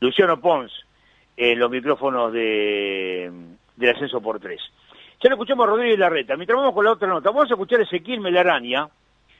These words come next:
en el programa Colega Mundo Ascenso,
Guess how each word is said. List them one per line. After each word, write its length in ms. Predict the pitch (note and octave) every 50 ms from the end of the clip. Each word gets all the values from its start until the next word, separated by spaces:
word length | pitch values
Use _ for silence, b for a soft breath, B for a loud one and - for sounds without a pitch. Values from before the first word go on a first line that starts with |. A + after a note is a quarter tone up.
| _ _ _ _ -
en 140 | B2+ B2+ C3+
el 1120 | C#3 C#3 C3+ C3+ C3+ C3 C3 B2+ B2+ B2+ B2+ B2 B2 A#2+ A#2+ A#2 A#2 A#2 A2+ A2+ A2+ A2
programa 480 | - - F#3+ G#3 G#3+ G3 F3+ E3+ D#3+ D3
Colega 360 | - E3+ F3+ G3 F#3+ F#3 F3
Mundo 300 | E3+ F#3 G#3 G3+ F#3 F3+
Ascenso, 720 | E3 - - A#3 G#3+ E3+ C#3 B2 - - D#3 F3 F#3+ G3